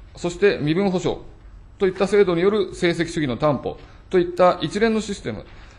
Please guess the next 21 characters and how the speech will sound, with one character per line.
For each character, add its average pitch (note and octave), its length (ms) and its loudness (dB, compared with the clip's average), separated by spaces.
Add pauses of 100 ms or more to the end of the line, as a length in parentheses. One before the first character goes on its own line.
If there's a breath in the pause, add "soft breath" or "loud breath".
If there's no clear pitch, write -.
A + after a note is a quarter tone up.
(140 loud breath)
こ G#3 120 4
れ A#3+ 60 8
ら B3 100 8
を F#3+ 80 6
通 F3 160 -2
じ E3 100 -4
て G3 380 2
政 E3 340 0
治 E3 80 0
的 D#3 120 -4
中 D3+ 140 0
立 C#3+ 260 -4
と - 100 -8
い E3+ 40 0
う E3+ 40 0
も F#3+ 60 -2
の E3 80 2
を B2+ 40 -2
確 D3+ 240 -2
保 A2+ 140 -8
し、 D#2+ 240 -10